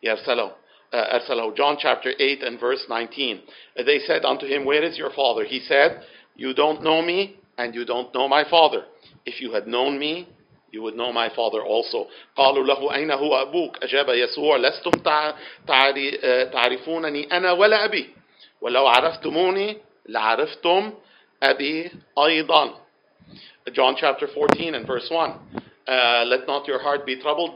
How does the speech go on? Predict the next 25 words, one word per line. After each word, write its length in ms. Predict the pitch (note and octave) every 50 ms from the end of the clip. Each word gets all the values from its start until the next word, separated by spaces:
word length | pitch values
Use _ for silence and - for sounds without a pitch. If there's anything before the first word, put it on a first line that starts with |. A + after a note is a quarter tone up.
| - -
Ye 140 | C#3+ C3 C3+
believe 360 | B2+ - B2 C3+ D3 D3+ C#3+
in 140 | D3+ D3+ D3
God, 560 | C#3+ C#3 C#3+ C#3+ D3+ E3 F#3 - - - -
believe 420 | B2 B2 A#2 B2 C3 C#3 C3+ C3 A2 - -
also 640 | - B2 B2+ C#3+ C#3+ C#3+ - - - C3+ A#2+ A#2 A#2+
in 280 | - A#2+ A2 G#2+ G#2 G#2+
me. 420 | A2 A#2 A2+ G#2+ G#2 F#2+ - _ _ _ _ _ _ _ _ _ _ _ _ _ - - _ -
لا 120 | - A#2
تضطرب 380 | A#2 - C#3+ C#3+ - D3 C#3 D3
قلوبكم، 580 | C#3+ - C#3 C#3+ D3 C#3+ - - - D#3+ D#3+ -
أنتم 280 | D3 C#3 C3 D3 C3+
تؤمنون 500 | - - C#3+ A#2+ B2 C3 C3+ D3 D3+ D3
بالله، 420 | B2+ A#2+ A#2+ - C4 A#3 E3 D3 -
فآمنوا 920 | - B2 A#2 - - B2+ C3+ C#3 C3+ C#3 C#3+ C#3 C3 B2+ C3 C3+ C3+ B2+ B2+
بي." 360 | B2+ C3 C#3 C3+ A#2+ G2 - - - - - - - - _ - - - - - -
Same 260 | - C3+ B2+ C3 C3 C3
chapter, 480 | - - B2 C3+ - - C#3+ D3 D#3
John 320 | C#3+ - C3 B2 B2 A#2 A#2
chapter 340 | - B2 A#2 - - A#2
fourteen 480 | G#2+ - - B2 A#2 - - D3 C#3 C3
and 120 | A2+ G#2 G#2+
verse 260 | A#2 A2+ G#2+ - -
nine. 380 | C3 D3 D#3 D#3+ E3 E3+ F3 - - _ _ _ - - - - - _ -
Philip 240 | - C#3+ A#2 A2+ -